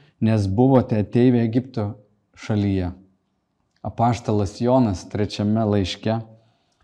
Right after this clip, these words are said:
jisai rašo savo ištikimam broliui ir sako: „Mielasis, tu ištikimai elgiesi, pagelbėdamas broliams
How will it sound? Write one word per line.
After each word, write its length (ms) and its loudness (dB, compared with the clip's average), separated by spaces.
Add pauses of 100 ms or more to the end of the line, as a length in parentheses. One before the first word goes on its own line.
(160)
jisai 520 -2
rašo 500 0
savo 520 -2 (340)
ištikimam 720 0
broliui 380 4
ir 80 -2
sako: 340 0
„Mielasis, 800 2 (400)
tu 140 2
ištikimai 640 2
elgiesi, 720 2 (580)
pagelbėdamas 920 2
broliams 680 2